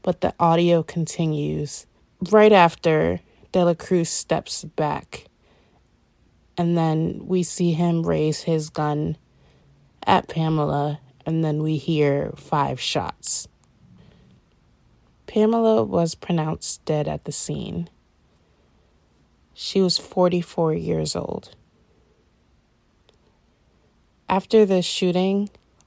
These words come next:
Officer Dela Cruz was placed on paid leave, and he was able to return to work less than two weeks later to what was called a non-enforcement role, which I'm assuming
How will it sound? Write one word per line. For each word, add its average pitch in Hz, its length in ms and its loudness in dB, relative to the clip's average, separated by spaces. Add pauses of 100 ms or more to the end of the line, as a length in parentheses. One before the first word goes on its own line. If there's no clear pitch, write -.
Officer 202 560 2
Dela 175 300 2
Cruz 165 500 -4
was 175 140 -6
placed - 480 -4
on 165 140 -4
paid 160 380 -2
leave, 170 480 0 (1120)
and 185 400 2
he 233 280 0
was 233 160 2
able 180 220 2
to 165 360 -2
return 165 460 -2
to - 120 -4
work 160 260 -2 (200)
less 160 340 -4
than 160 240 -2
two 170 200 -2
weeks - 360 -4
later 160 380 4
to 156 460 -4
what 156 200 -2
was 160 220 -4
called 156 460 -4
a 151 560 -2
non-enforcement 160 1120 -4
role, 202 400 0 (720)
which 190 260 2
I'm 214 180 4
assuming 170 800 0